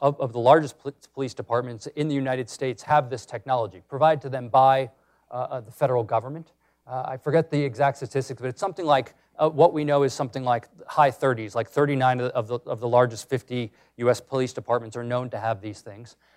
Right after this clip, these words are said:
Uh, and, uh, we only know them because, uh, uh, through discovery procedures in courts when they,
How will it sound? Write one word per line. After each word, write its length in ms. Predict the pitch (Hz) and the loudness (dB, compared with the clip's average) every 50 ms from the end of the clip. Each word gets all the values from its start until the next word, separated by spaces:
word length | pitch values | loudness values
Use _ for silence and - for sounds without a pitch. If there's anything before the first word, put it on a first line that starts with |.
| _ _ _ _ | _ _ _ _
Uh, 200 | - 131 135 143 - | -4 -2 -2 -2 -2
and, 380 | 160 165 170 165 165 147 - - _ _ _ _ - | -4 -4 -4 -4 -6 -8 -12 -18 _ _ _ _ -12
uh, 160 | - - - | -10 -10 -6
we 160 | 156 151 175 | -4 -2 0
only 200 | 196 220 226 196 | 0 2 2 0
know 240 | 165 156 175 196 202 | 2 6 8 8 8
them 200 | 170 147 131 131 | 8 4 2 0
because, 720 | 117 127 120 - - 143 143 139 139 139 139 131 117 - - - | -2 -8 -14 -8 -4 -2 0 2 0 0 -2 -6 -10 -14 -12 -10
uh, 20 | |
uh, 460 | 135 127 131 131 - 139 131 127 131 - - _ | -6 -6 -6 -6 -6 -8 -8 -8 -8 -10 -14 _
through 300 | - 127 131 131 127 127 | -14 -10 -8 -6 -6 -8
discovery 520 | 117 - 135 - - - 156 156 143 143 123 | -8 -10 -10 -6 0 2 2 2 2 -2 -6
procedures 500 | - 123 110 - 143 123 120 127 113 113 | -6 -12 -12 -10 -10 -8 -8 -10 -10 -12
in 100 | 117 107 | -14 -16
courts 360 | - - 151 131 117 - - | -6 -2 -2 -2 -2 -4 -8
when 160 | 120 123 117 | -12 -14 -12
they, 260 | 113 113 113 117 120 | -12 -14 -16 -16 -18